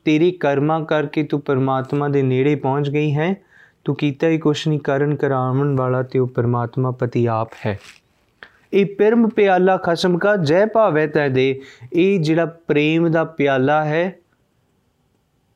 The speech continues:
ਉਹਦੀ ਨਦਰ, ਉਹਦੀ ਬਖਸ਼ਿਸ਼ ਹੈ, ਇਹ ਉਸੇ ਨੂੰ ਦਿੰਦਾ ਹੈ ਜਿਸ ਨੂੰ ਉਹ,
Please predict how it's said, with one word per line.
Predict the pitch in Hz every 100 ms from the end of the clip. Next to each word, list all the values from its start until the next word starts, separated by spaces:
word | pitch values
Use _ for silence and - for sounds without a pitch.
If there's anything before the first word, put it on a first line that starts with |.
| _ _ 151
ਉਹਦੀ | 165 175
ਨਦਰ, | 135 139 143 170
ਉਹਦੀ | - 156 156
ਬਖਸ਼ਿਸ਼ | 127 120 147 - 190 180
ਹੈ, | 151 165 208 - _ _ _ _ _ _ _ _ _ _ _ _ _ _ -
ਇਹ | 156 156
ਉਸੇ | 156 156 - 175
ਨੂੰ | 170 151
ਦਿੰਦਾ | 131 123
ਹੈ | 135
ਜਿਸ | 147 131 131 -
ਨੂੰ | 143 143
ਉਹ, | 135 127